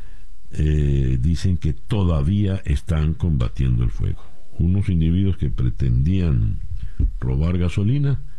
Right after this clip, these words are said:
perforan la tubería y, bueno, el, el estallido es de pronóstico. En otras informaciones, de Anzoátegui vamos al estado Zulia.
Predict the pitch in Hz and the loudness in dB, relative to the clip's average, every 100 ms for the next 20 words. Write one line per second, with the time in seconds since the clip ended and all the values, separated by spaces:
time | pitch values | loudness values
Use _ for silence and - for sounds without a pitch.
0 | - - - - - 65 - - 104 98 | -4 -6 -6 -4 -2 -2 -2 0 2 2
1 | 92 80 - - - - - - 62 120 | 2 -2 -4 -6 -6 -4 -4 0 0 0
2 | - 95 71 76 85 78 - - 69 67 | 0 2 2 2 2 0 -2 -2 0 2
3 | 65 67 65 - 53 53 65 - - - | 2 2 2 0 0 0 -2 -4 -4 -4
4 | - - - - 58 57 60 65 - 69 | -4 0 0 2 0 0 0 0 0 0
5 | 71 - - 67 65 85 85 82 - - | 0 -2 0 2 2 4 4 2 -2 -4
6 | - - - - - 76 73 71 65 64 | -4 -4 -4 -4 -2 0 2 2 2 2
7 | 58 62 58 - 92 78 80 - 62 - | 2 0 0 0 0 0 0 -2 -2 -2
8 | - - - - - - - - - - | -2 -2 -2 -2 -2 -2 -2 -2 -2 -2
9 | - - - - 170 127 127 123 110 104 | -2 -2 -2 0 0 0 -2 -2 0 0
10 | 107 101 101 127 139 151 156 - 67 78 | 0 0 0 0 0 0 0 0 0 2
11 | 76 101 104 104 87 80 87 85 80 69 | 2 0 0 0 0 2 2 0 0 0
12 | 67 78 76 65 64 - - 107 110 120 | 0 0 0 2 0 0 0 0 2 2
13 | 127 | 0